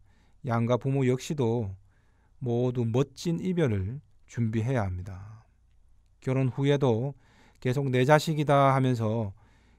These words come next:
끼고 살려고 할수록 자식 부부는 더 많은 갈등에 부딪혀서 결혼 생활이 힘들어질 가능성이 높아지는 겁니다.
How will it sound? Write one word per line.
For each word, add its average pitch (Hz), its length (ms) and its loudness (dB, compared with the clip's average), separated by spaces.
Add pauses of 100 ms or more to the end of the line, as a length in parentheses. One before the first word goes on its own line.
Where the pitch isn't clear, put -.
(140)
끼고 180 240 0
살려고 113 480 0
할수록 113 680 -4 (500)
자식 123 340 -6
부부는 117 540 -2 (440)
더 143 280 2
많은 143 280 6
갈등에 117 440 -2
부딪혀서 104 720 -8 (400)
결혼 120 240 0
생활이 110 580 -4 (520)
힘들어질 139 520 0
가능성이 107 440 -4
높아지는 101 540 -4
겁니다. 92 600 -12